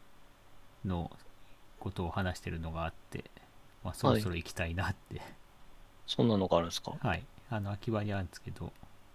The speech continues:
Speaker 1: あの、む-、
Speaker 2: へー。
Speaker 1: 無人カフェですね。あの、
Speaker 2: そうなんですね。
Speaker 1: はい。うん。なんか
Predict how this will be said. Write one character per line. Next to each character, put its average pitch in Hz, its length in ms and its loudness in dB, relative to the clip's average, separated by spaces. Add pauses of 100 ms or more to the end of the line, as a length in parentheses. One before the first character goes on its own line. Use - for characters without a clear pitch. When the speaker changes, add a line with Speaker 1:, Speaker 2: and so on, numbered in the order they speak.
Speaker 1:
あ 101 100 0
の、 90 120 0
む-、 107 180 0 (120)
Speaker 2:
へ 117 40 8
ー。 - 20 8
Speaker 1:
無 117 60 10
人 117 300 8
カ 117 120 8
フ - 100 2
ェ - 60 -4
で - 60 -10
す - 120 -10
ね。 104 160 -4 (300)
あ - 120 -4
の、 - 20 -8 (460)
Speaker 2:
そ - 540 4
う - 20 6
な 87 80 0
ん - 40 -4
で - 40 -6
す - 180 -2
ね。 87 40 6
Speaker 1:
は 82 60 4
い。 - 60 -6 (1600)
う - 20 0
ん。 85 200 -2 (3000)
な 151 100 2
ん - 20 2
か 104 180 -2